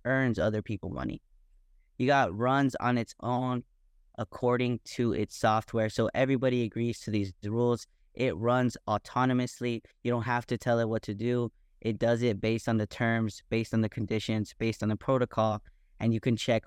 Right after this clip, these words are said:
all that out. You can double check it, triple check it,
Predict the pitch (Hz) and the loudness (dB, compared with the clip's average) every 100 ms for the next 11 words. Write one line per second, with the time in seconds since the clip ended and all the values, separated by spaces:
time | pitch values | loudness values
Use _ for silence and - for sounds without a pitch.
0 | - 110 107 110 104 101 101 - 113 110 | -2 0 2 2 0 0 -2 -4 -10 -14
1 | - 107 113 110 107 - 98 - 107 - | -4 0 2 2 0 -2 -2 -2 -6 -6
2 | _ - 123 110 104 113 101 107 95 | _ -6 -4 -4 -4 -2 -2 -2 -4